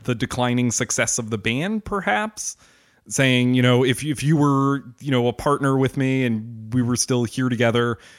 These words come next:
we would be, you know, achieving those dreams. But now those dreams are gone because you're gone and I'm left here to kind of pick up the pieces and, and carry this thing forward," is, is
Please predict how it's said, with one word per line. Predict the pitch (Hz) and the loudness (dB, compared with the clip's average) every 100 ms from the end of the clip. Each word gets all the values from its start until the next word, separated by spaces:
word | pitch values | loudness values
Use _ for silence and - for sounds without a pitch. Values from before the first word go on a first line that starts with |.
| _ | _
we | 127 | 0
would | 123 110 | 0 2
be, | 123 117 107 | 4 4 2
you | 117 | 2
know, | 117 113 | 2 2
achieving | 123 147 123 120 | -2 0 0 2
those | 110 | 0
dreams. | - 120 107 92 | -2 -2 -2 -2
But | 110 | 0
now | 113 110 110 | 2 2 2
those | 107 110 | 0 -2
dreams | - 120 107 | 0 -2 0
are | |
gone | 113 175 175 160 | 0 2 4 2
because | 156 127 127 117 117 113 107 - - - | 2 0 2 2 2 0 -2 -10 -20 0
you're | 156 143 | 2 4
gone | 135 127 123 120 | 4 4 4 4
and | 113 | 2
I'm | 117 117 113 | 2 2 0
left | 117 - | -2 -4
here | 127 117 117 | -2 0 0
to | 107 | 0
kind | 123 113 | -2 -2
of | 110 107 - | -4 -6 -8
pick | 139 | -6
up | 110 | -6
the | 110 | -8
pieces | 110 120 110 113 110 104 | -10 -8 -6 -4 -4 -4
and, | 110 107 107 107 | -4 -4 -6 -6
and | 110 107 107 104 - _ _ _ | -6 -6 -6 -10 -14 _ _ _
carry | - 123 117 110 | -2 2 2 2
this | 107 110 | 0 -2
thing | - 113 107 | -2 -4 -4
forward," | - 117 110 104 92 95 87 _ _ - | -6 -6 -4 -6 -10 -12 -18 _ _ -12
is, | 110 92 _ 143 | -10 -10 _ -16
is | 101 98 | -16 -18